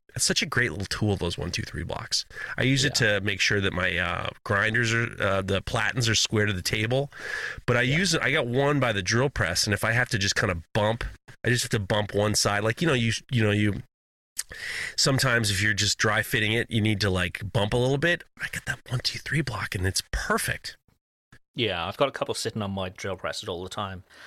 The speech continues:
Speaker 2: And I
Speaker 1: Nice.
Speaker 2: use, sometimes I use two to hold things up, and the clamp can go in the middle. There's, yeah, there's all sorts you can use them for.
Speaker 1: It's a
Speaker 2: They're brilliant.
Speaker 1: fucking good-ass tool right there.
Speaker 2: Yep. Right, we've only done one question. Jesus.
Speaker 1: All right, well, there you go. What do
Speaker 2: The
Speaker 1: you
Speaker 2: second one is from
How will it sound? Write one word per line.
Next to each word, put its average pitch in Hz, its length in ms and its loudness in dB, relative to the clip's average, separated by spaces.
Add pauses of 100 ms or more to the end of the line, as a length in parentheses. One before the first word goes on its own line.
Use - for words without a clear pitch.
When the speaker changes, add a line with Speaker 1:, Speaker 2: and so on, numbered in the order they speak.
(160)
Speaker 2:
And 127 100 0
I 127 40 2
Speaker 1:
Nice. 113 80 -2
Speaker 2:
use, 110 140 -4
sometimes 117 340 -4
I - 20 -2
use 98 220 -6
two 110 380 -4 (260)
to 107 80 -8
hold 107 180 -4
things 101 240 -8
up, 104 120 -2
and 104 80 -10
the 98 60 -10
clamp 107 320 -4
can 107 80 -4
go 104 120 -4
in 101 60 -2
the 98 60 -4
middle. 92 400 -2
There's, 95 220 -6
yeah, 92 200 -4
there's - 140 -12
all 101 140 -6
sorts - 260 -10
you 101 60 -14
can 95 80 -12
use 92 180 -10
them 90 100 -14
for. - 140 -14
Speaker 1:
It's 98 80 -6
a - 40 0
Speaker 2:
They're 104 40 0
brilliant. 104 220 -2
Speaker 1:
fucking 87 160 -2
good-ass 101 480 2
tool 147 240 2
right 87 180 0
there. 127 300 0 (800)
Speaker 2:
Yep. 104 160 -8 (1700)
Right, 151 220 0 (360)
we've 165 120 -4
only 208 100 -2
done 160 160 -4
one 98 120 -6
question. 101 460 -10 (260)
Jesus. - 480 -10
Speaker 1:
All - 80 2
right, 160 280 -2
well, 120 280 -2
there 117 140 -8
you 120 60 -6
go. 151 100 0
What 110 120 0
do 135 60 2
Speaker 2:
The - 40 2
Speaker 1:
you 123 60 2
Speaker 2:
second 175 500 0
one 113 240 0
is 127 220 -2
from 123 420 -2